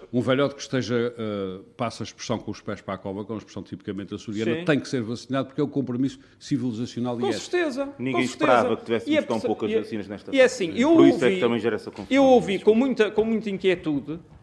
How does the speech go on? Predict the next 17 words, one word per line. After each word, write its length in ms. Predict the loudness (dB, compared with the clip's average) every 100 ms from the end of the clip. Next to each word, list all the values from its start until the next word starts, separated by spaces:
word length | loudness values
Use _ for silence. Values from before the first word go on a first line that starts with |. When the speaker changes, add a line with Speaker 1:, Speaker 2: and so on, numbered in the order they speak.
| -2
Speaker 2:
o 80 |
bastonário 640 | 4 2 2 -4 -2 -2 2
da 80 | 2
Ordem 220 | 2 0
dos 120 | -4
Médicos 280 | -4 -4 -2
esta 220 | -4 -4
semana, 480 | -8 -6 -6 -6 -6
num 140 | -4 -4
canal 320 | -2 0 0
nacional, 720 | -4 -8 -8 -6 -6 -8 -12 _ -4
dizer 520 | -2 2 4 4 2 -10 -8
que 180 | 0 2
já 260 | 4 2 0 0
há 160 | 0
várias 600 | 2 4 4 4 2 -2
semanas 600 | -4 -2 -2 -2 -6 -10